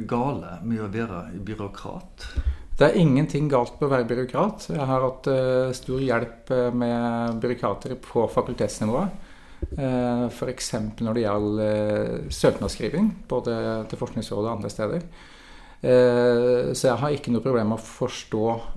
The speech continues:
Speaker 2: at vi har behov for, eh, de byråkratene ved fakultetet. Ehm, det som er spesielt med fakultetsnivået, er jo at det er et rent administrativt nivå.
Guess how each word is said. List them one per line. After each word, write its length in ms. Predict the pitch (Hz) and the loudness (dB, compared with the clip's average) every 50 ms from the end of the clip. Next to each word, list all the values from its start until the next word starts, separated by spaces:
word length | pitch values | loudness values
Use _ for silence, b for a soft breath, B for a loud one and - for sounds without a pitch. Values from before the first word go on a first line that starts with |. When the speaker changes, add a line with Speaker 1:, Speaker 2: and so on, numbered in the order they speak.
| - - | -4 -2
Speaker 2:
at 240 | 117 - - - - | -4 -4 -4 -4 -6
vi 100 | 113 117 - | -4 -4 -2
har 300 | 117 110 104 107 104 - - - - | -2 0 0 0 -2 -4 -8 -6 -2
behov 480 | 120 110 - - 113 113 123 147 151 - | -2 -2 0 0 2 4 8 12 12 12
for, 320 | - - - - 120 110 | 12 12 8 4 2 0
eh, 300 | 110 117 - 117 113 113 | 0 -2 -4 -4 -4 -4
de 260 | 107 117 113 107 107 110 | -2 -2 0 0 0 -2
byråkratene 800 | 113 110 117 113 110 - 113 104 101 - - 113 110 117 120 110 | -4 -4 -4 -4 -4 -2 -2 -2 -2 -2 -4 -4 -2 -2 -2 -4
ved 140 | 110 110 | -4 -6
fakultetet. 560 | - - - 117 117 - 104 104 - 156 170 165 165 B B B B B B B B B B B B B | -4 -6 -6 -6 -6 -6 -6 -4 -2 -2 -4 -4 -4 B B B B B B B B B B B B B
Ehm, 1000 | - 135 127 127 127 123 123 123 123 120 123 123 123 120 123 123 123 123 - - 135 | 2 4 6 8 8 8 8 6 6 4 6 6 6 6 4 4 2 2 0 0 2
det 140 | 135 123 - | 2 2 4
som 100 | 147 135 | 4 2
er 60 | 127 | 2
spesielt 340 | - - - - - 127 113 | 0 -2 -4 0 0 0 0
med 100 | 110 - | 0 0
fakultetsnivået, 800 | 135 123 135 131 131 117 - - - 117 110 123 131 170 202 | 0 0 0 0 0 0 0 0 0 0 2 4 4 4 4
er 160 | 185 139 117 | 4 4 4
jo 80 | 113 113 | 2 2
at 100 | 107 - | 0 0
det 100 | 127 113 | 0 -2
er 80 | 98 110 | 0 0
et 180 | 117 - 160 156 | -2 -2 -2 -2
rent 420 | 151 139 135 - - - - - - - | 0 0 -2 -2 -6 -8 -10 -10 -6 -2
administrativt 640 | - 127 - 113 107 104 - 113 - - 113 107 - - | 0 0 2 2 0 -2 -4 -6 -8 -6 -6 -6 -4 -2
nivå. 260 | 113 107 101 - | -2 -2 -2 -4